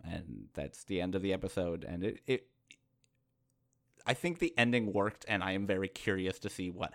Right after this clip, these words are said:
happens, given that, like, you know, all of the original Life is Strange and all of Before the Storm took place in this small Bayside town.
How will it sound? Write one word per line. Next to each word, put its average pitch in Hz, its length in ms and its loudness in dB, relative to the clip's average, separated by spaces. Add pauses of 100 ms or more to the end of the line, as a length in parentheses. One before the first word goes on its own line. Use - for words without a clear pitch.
happens, - 500 -6
given 90 300 0
that, 82 160 0
like, 82 340 -4 (920)
you 107 120 -2
know, 95 80 2
all 110 300 8
of 101 200 2 (420)
the 120 100 6
original 117 380 6
Life 101 240 6
is 95 80 0
Strange 95 420 4
and 95 140 2
all 104 100 6
of 110 120 2
Before 107 280 2
the 92 60 -2
Storm 101 320 2
took - 240 -2
place 104 300 4
in 104 160 0
this 98 180 -2 (160)
small 104 560 8
Bayside 95 640 2
town. 87 540 2